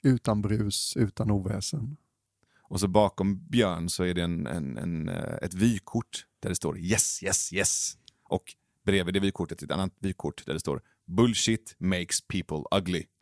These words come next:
Speaker 1: Just det.
Speaker 2: Det tycker jag om.
Speaker 1: Och för att ge dig som lyssnar ett exempel på hur det kan gå till här. De är ju bland annat trollkarlar och världsmästare på konferens som inte känns som konferens.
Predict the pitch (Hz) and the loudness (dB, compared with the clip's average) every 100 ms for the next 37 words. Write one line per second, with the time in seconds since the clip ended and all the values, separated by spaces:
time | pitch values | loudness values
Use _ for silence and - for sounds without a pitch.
0 | _ _ 127 117 - 190 98 - 101 98 | _ _ 0 0 0 -2 -2 -6 -6 -6
1 | 90 71 65 - _ _ _ _ _ _ | -4 -4 -4 -12 _ _ _ _ _ _
2 | - 147 120 151 151 143 135 117 113 120 | 0 2 4 6 6 6 4 4 4 4
3 | - 110 104 117 - 139 113 98 117 113 | 4 4 4 2 2 4 4 4 2 4
4 | 123 110 - 113 107 - 135 127 110 110 | 4 2 2 2 0 0 0 2 2 0
5 | - - 113 113 110 101 104 113 107 98 | -2 -2 0 4 4 4 2 2 2 0
6 | 107 - - - _ _ _ - 135 110 | -2 -6 -14 -16 _ _ _ 2 2 2
7 | - 110 101 98 104 101 107 110 101 - | 2 4 4 4 0 2 2 2 2 0
8 | 104 - - 101 107 - 110 110 101 113 | -2 -2 -2 0 0 -2 -2 -2 2 2
9 | 104 110 104 - - _ - - - 120 | 2 0 -2 -8 -14 _ -20 -14 0 4
10 | 113 - 107 107 104 113 104 98 107 107 | 4 2 2 2 2 -2 -2 0 2 2
11 | 110 - | 0 -6